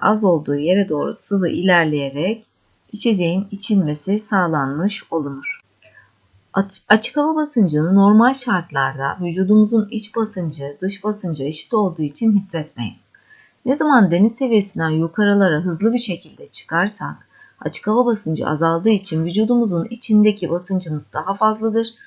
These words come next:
Bu nedenle bu fazla basınçtan dolayı kan dışarıya çıkmak ister ve burnumuz kanar. Kulaklarımız da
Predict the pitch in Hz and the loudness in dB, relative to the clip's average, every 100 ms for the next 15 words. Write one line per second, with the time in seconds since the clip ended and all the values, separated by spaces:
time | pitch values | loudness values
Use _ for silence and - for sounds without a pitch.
0 | - _ 247 247 196 165 143 147 170 - | -20 _ 4 4 6 2 0 -2 -4 -8
1 | _ - 208 - 196 190 220 202 180 160 | _ -4 -4 2 0 2 2 0 -2 -6
2 | - 175 202 156 147 147 - 196 190 185 | -4 0 2 2 2 0 0 2 4 2
3 | 185 190 190 - - 175 170 - 151 165 | -2 0 0 -4 -8 -12 -10 -10 -4 -2
4 | 160 135 165 151 151 160 - 151 127 120 | 0 -2 -2 0 -2 -4 -6 -4 -4 -6
5 | - - _ - - - - - - 233 | -12 -16 _ -18 -16 -14 -16 -18 2 6
6 | 226 226 220 220 226 208 151 151 | 6 8 8 10 8 6 0 -2